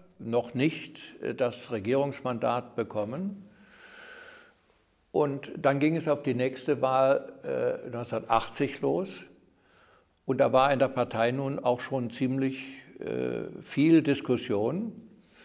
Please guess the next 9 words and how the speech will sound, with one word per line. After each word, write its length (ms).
Äh, 380
und 180
siehe 220
da, 200
innerhalb 340
der 120
C 140
D 120
U, 320